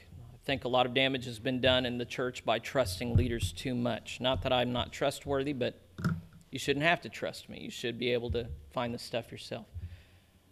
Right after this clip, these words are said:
For those of you who haven't been able to, to be with us in either of the previous two Sundays, I want to urge you to,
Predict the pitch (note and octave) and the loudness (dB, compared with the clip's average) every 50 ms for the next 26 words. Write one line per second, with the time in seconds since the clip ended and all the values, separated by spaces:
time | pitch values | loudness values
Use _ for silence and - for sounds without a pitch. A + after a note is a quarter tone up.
0 | - _ - - - _ _ _ _ _ _ _ _ _ _ _ _ _ _ _ | -20 _ -20 -20 -20 _ _ _ _ _ _ _ _ _ _ _ _ _ _ _
1 | _ _ _ _ _ _ _ _ _ _ - _ _ _ _ _ _ - - _ | _ _ _ _ _ _ _ _ _ _ -20 _ _ _ _ _ _ -20 -20 _
2 | _ - D#3 D3+ E3+ E3+ E3+ D#3 B2 D3 A#2+ D3 C3 C#3+ D#3 D#3 D3+ C3+ C3+ B2+ | _ -4 4 6 8 8 8 6 4 4 2 4 6 6 6 6 8 6 6 8
3 | C3+ C#3 D3 C#3+ D3 - B2+ C3+ C#3 C#3 C#3 C3+ C3+ C3 C3+ B2+ B2+ B2+ B2+ G#2+ | 10 10 10 10 8 4 2 4 6 6 6 6 6 6 6 6 6 6 4 0
4 | - - - C#3+ C3+ D3+ D3+ D3 D3 D#3 C#3 C#3 - - D3 C3+ C3 B2+ - - | -2 -4 -2 2 4 4 4 4 4 4 2 2 2 0 -2 -2 -2 -2 0 2
5 | D3+ C#3+ D3 D3 C#3 A#2+ B2+ B2+ - D#3+ D3+ D3 C3+ C#3+ C3 - - - D3+ C3+ | 2 4 6 4 4 4 0 -2 0 2 0 2 2 2 0 0 0 -2 -2 -2
6 | - - D3+ C#3+ C#3 C#3 C3+ C3 - C#3 C3 C3+ C3 C3 A2+ A2+ B2+ C3+ C3 A2+ | 0 0 0 2 4 4 4 4 2 0 0 2 2 2 2 2 2 0 0 -2
7 | C3 C#3 C#3 C3 B2+ A#2 A2+ A#2+ | -2 -2 0 0 0 0 0 -4